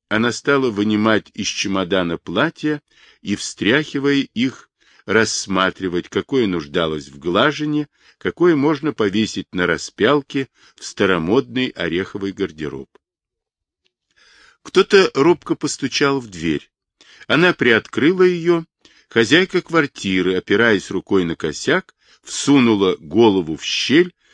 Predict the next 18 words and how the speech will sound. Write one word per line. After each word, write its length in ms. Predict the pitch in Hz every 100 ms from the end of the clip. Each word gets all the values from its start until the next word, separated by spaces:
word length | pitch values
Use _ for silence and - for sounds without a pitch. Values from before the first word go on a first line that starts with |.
| - _
и, 160 | 202
тихо 560 | - 151 143 131 107 95 -
подзванивая 920 | - 107 76 80 98 110 95 82 85 80
по-польски, 880 | 85 - 139 131 - - 117 104 -
в 220 | 82 76
нос 440 | 98 123 151 - -
доложила: 680 | 98 117 101 80 78 71 - _ _ _ _
«Мадам, 760 | 98 127 131 135 120 80 69 - _ _ _
к 80 | 90
вам 380 | 80 113 165
один 380 | 190 156 123 170
господин». 840 | 156 160 - 156 131 80 80 78 - _ _ _ _ _
«Где 340 | - 85 113
он?» 320 | 90 101 143 170 _ _ _ _ _ _
Хозяйка 540 | 107 104 131 135 -
подалась 520 | 110 104 110 113 98
ближе, 480 | 80 90 143 160 160
прошептала: 800 | - 135 - 110 - 76 73 71